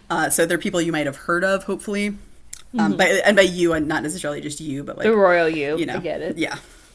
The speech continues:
Speaker 1: So, uh, before we talk about those people, though, I do want to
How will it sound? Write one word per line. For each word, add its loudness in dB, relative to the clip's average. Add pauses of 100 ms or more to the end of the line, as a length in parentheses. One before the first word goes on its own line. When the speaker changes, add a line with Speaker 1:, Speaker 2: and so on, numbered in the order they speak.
(1000)
Speaker 1:
So, 6
uh, 10 (180)
before 2
we 2 (400)
talk 6
about 4
those 4
people, 0
though, 4
I 4
do -4
want -2
to 0